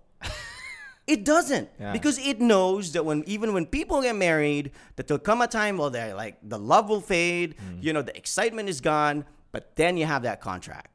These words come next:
Speaker 1: Mm.
Speaker 2: Because it doesn't trust people. Uh, Kurt Russell and, uh, Goldie Hawn, I remember they lived together for, like, what, thirty, forty years. I don't know how long they've been together.
Speaker 1: Really?
Speaker 2: They never got married.
Speaker 1: Uh-huh.
Speaker 2: They eventually separated, but they never got married.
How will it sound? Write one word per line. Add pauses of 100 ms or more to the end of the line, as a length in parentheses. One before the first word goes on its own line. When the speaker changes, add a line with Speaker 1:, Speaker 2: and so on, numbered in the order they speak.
Speaker 1:
Mm.
Speaker 2:
Because
it
doesn't
trust
people.
Uh, (160)
Kurt
Russell
and,
uh,
Goldie
Hawn,
I
remember
they (160)
lived
together
for,
like, (140)
what,
thirty,
forty
years.
I
don't
know
how
long
they've
been
together. (180)
Speaker 1:
Really?
Speaker 2:
They
never
got
married. (160)
Speaker 1:
Uh-huh.
Speaker 2:
They
eventually
separated, (260)
but
they
never
got
married.